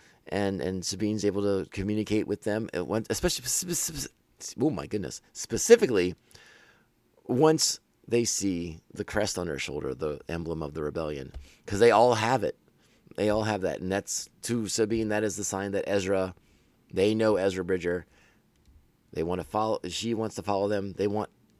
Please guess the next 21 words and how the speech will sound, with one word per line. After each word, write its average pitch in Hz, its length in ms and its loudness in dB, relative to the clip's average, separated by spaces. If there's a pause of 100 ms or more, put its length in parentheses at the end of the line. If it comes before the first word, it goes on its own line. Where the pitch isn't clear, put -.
(260)
she 156 260 0
wants 127 340 0
to, 82 180 -10
them 107 240 2
to 95 100 -12
take 110 320 0 (160)
her 98 260 0
to 95 180 -8
Ezra, 82 360 0
which 85 260 -4
is 85 120 -6
ultimately 87 420 -4
what 73 160 -4
they 80 80 -4
do. 87 180 2
We, 82 220 -6
we 85 180 -10
find 101 320 -4
this 90 140 -8
little 101 140 -2
encampment, 104 580 -2